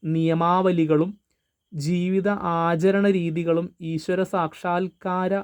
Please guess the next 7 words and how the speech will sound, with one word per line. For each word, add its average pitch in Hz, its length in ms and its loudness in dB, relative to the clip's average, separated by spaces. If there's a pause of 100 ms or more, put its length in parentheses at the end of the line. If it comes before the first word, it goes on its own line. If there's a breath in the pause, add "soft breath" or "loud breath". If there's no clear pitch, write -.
(220)
ധാർമ്മിക 175 760 2
വിധികളും 160 680 0 (680)
പ്രതിപാദിക്കുന്ന 170 960 0
ശാസ്ത്രങ്ങളാണ് 156 880 -4 (120)
ധർമ്മശാസ്ത്രങ്ങൾ 156 2000 -2 (380)
എന്ന് 151 280 -2
അറിയപ്പെടുന്നത്. 131 840 -6